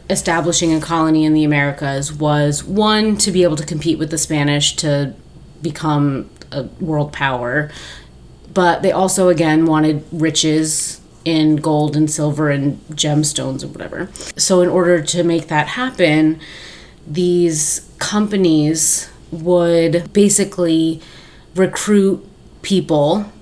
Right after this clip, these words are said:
mostly young men, like, I would say,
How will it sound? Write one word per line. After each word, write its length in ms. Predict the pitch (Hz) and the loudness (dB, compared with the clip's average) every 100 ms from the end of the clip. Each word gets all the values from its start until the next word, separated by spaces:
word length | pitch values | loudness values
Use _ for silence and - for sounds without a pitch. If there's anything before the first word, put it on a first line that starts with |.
| - - | -12 2
mostly 500 | 202 202 208 214 202 | 4 4 4 2 2
young 320 | 185 170 160 | 2 4 4
men, 320 | 156 147 151 | 4 2 2
like, 360 | 143 131 - - - - - | 0 -2 -8 -16 -18 -20 -8
I 100 | 285 | -2
would 160 | 226 160 | -2 -2
say, 460 | 175 151 151 147 | -2 0 0 -4